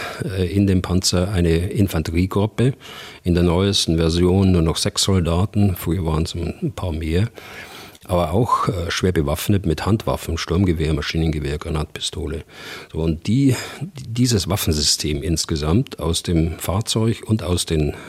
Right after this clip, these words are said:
äh, Soldaten, die sich in ihm befinden, die, äh, können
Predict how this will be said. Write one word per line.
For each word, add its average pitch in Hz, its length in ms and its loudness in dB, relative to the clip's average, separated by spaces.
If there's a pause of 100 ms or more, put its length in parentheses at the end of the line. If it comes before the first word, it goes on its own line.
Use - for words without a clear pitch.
äh, 80 160 -6
Soldaten, 85 560 0
die 76 100 -4
sich 76 220 -6
in 80 120 -4
ihm 80 140 -2
befinden, 82 540 0 (800)
die, 107 260 4
äh, 101 320 4
können 87 420 2